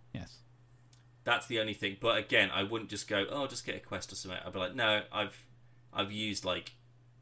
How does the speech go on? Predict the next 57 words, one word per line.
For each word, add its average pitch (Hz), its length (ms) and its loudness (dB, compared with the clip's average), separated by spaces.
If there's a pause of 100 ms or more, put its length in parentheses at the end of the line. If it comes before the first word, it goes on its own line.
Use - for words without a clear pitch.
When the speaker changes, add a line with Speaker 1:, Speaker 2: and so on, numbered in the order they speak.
(300)
Speaker 2:
like, 98 240 -2
the - 80 -2
high 95 300 2
end." 85 420 -4 (420)
Like, 90 220 -2
when 131 140 4
I 131 40 6
went 127 180 0
to - 60 -8
that 101 140 0
V 104 120 0
R 98 160 2
place, 85 320 -4
that 104 180 0
was, - 140 -6
like, 95 180 -4
it 87 100 -6
was, 98 240 -8
that 113 120 0
was 95 120 -8
an 98 120 -10
unreleased 92 560 -4
Vive, 110 340 4
Speaker 1:
Hmm. 95 80 2 (380)
Speaker 2:
and 120 180 -4
that 139 180 6
was - 260 0 (180)
unbelievably 110 1120 0
good. 85 360 -8 (260)
Speaker 1:
Pro-, 185 180 4 (140)
problem 170 300 4
with 156 100 4
Speaker 2:
So 104 200 4
it, 113 220 -4
it, - 180 -6
it 90 160 -6
would 127 60 -4
Speaker 1:
Vives, 127 320 4
Speaker 2:
have 110 200 4
to 87 80 -4
Speaker 1:
though. - 60 -2
Speaker 2:
be 98 100 0
something 101 400 0
along 90 240 -6
those 87 260 -4
lines, 82 260 -12
Speaker 1:
I, 123 180 2 (140)
I, 175 180 6
Speaker 2:
annoyingly. - 180 -6
Speaker 1:
I'm 170 260 8
still 160 300 2
standing 131 400 6
by, 92 140 0
'cause - 100 -4
have 143 220 0
you 147 60 4
seen 143 260 8